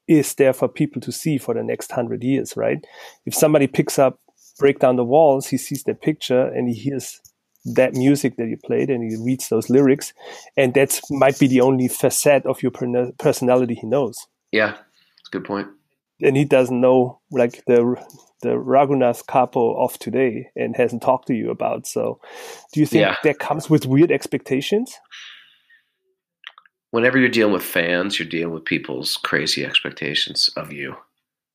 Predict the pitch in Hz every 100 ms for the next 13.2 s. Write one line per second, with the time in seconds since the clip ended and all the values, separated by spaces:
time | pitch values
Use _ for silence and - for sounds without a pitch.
0 | - 87 - 82 71 - - _ _ _
1 | _ - 80 127 80 76 - - _ _
2 | _ _ 95 104 101 95 87 87 87 92
3 | 85 85 80 73 76 101 98 98 92 92
4 | 92 92 - _ - 78 - - - -
5 | - - _ - - 57 - - 370 _
6 | _ _ _ _ _ _ _ - - -
7 | - 90 92 85 - 87 87 90 85 -
8 | 101 101 113 - 90 78 - - - 80
9 | - 69 69 85 82 - 82 - 82 -
10 | 113 110 104 92 - 85 - - - 78
11 | - 76 73 - _ _ _ _ _ -
12 | _ _ _ _ _ _ 82 82 78 73
13 | 67 -